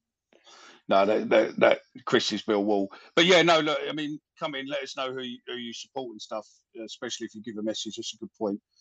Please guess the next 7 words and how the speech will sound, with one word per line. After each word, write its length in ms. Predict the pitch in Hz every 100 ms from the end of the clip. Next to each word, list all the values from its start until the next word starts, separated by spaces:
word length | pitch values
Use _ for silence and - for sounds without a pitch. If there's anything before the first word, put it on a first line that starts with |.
| _ -
Um, 400 | 113 117 117 120 _ _ _
but 100 | 135
I 40 | 156
just 220 | 170 -
think 220 | 160 143
it's, 460 | 147 - - - - _ _ _ _ _ _ _ _ _ _ _ _ -
it, 180 | 165